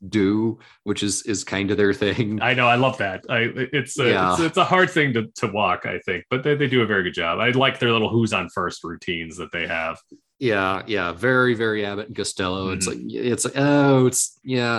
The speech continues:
Speaker 1: I, I saw that. Yeah, that's, that's a really old bit, but yeah, it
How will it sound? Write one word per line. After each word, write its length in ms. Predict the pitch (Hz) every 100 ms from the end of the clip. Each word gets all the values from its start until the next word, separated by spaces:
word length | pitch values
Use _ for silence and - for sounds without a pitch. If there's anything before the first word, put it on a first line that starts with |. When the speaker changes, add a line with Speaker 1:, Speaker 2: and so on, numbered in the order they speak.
| 104
Speaker 1:
I, 200 | 104 101 117
I 100 | 104 - -
saw 180 | 98 87
that. 220 | - -
Yeah, 280 | 170 170 165
that's, 280 | 151 135 -
that's 200 | 135 117
a 40 |
really 300 | 117 156 120
old 240 | 113 90
bit, 220 | 110 90 - -
but 160 | 87
yeah, 240 | - 123 107
it 120 | -